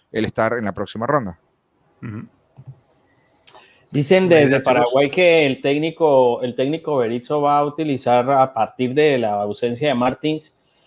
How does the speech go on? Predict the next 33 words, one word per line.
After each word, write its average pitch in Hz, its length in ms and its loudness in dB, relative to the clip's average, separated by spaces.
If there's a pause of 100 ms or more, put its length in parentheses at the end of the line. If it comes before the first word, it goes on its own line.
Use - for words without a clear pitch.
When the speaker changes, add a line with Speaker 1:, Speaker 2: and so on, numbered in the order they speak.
(260)
Speaker 3:
eh, 117 260 -6
más 139 220 2
jugadores 143 420 4
en 123 160 0
punta, 151 400 -4 (260)
porque 117 240 -6
quiere 135 220 -2
ganar 123 180 0
el 135 140 -2
partido. 113 580 -4
Considera 117 580 0
que 135 200 2
Bolivia 120 600 2
pierde 147 360 4
un 147 160 2
hombre 147 320 2
fundamental 123 680 -2
y 139 60 -2
que 139 160 -2
tal 131 320 0
vez - 600 -2 (480)
esa 117 200 -8
especulación 127 560 0
de 135 60 2
la 135 160 2
prensa 139 420 0
puede 131 680 2 (240)
ser 143 180 0
una 147 320 2
Bolivia 131 400 4
mucho 135 240 -2
más 127 180 -2
débil. 123 360 -2